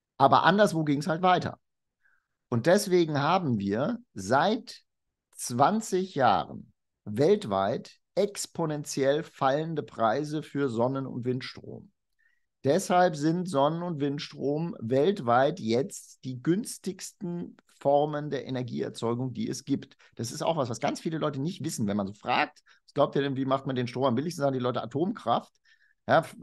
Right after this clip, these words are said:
falscher könnte es nicht sein, Atomkraft ist extrem teuer, aber erneuerbare Energien sind extrem billig. Und das ist eine direkte Folge deutscher Regulierung. N-,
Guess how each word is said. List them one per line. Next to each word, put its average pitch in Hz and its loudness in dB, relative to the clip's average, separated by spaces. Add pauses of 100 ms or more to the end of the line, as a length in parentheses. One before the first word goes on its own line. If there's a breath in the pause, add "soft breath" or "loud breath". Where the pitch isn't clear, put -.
(220)
falscher 143 2
könnte 156 -2
es 135 -6
nicht 117 -2
sein, 143 4
Atomkraft 135 -6
ist 120 -12
extrem 156 -8
teuer, 156 2
aber 120 2 (100)
erneuerbare 151 0
Energien 139 -4
sind 135 -6
extrem 190 -6
billig. 110 -4 (800)
Und 113 -4
das 190 4
ist - 0
eine 139 -2
direkte 180 -2
Folge 151 -2
deutscher 135 -2 (400)
Regulierung. 113 -2 (1040)
N-, - -10